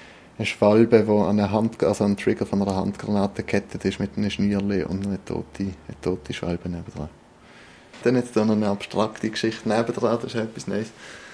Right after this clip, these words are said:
Ich habe eine, eine Weitwanderung in Nordschweden gemacht, gell, zwei Wochen lang. Und das ist so ein bisschen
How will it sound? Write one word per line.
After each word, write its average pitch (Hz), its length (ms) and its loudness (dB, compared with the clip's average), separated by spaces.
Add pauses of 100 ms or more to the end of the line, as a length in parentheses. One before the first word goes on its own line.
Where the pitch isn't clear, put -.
(220)
Ich - 100 -4
habe 104 160 6
eine, 104 320 4
eine 110 220 2
Weitwanderung 117 640 4
in 107 200 2
Nordschweden 110 640 2
gemacht, - 460 -2
gell, 104 240 -2 (180)
zwei 104 260 -4
Wochen 101 300 -8
lang. 90 200 -4
Und - 120 -8
das - 140 -4
ist - 60 -12
so - 80 2
ein - 40 -4
bisschen - 340 -4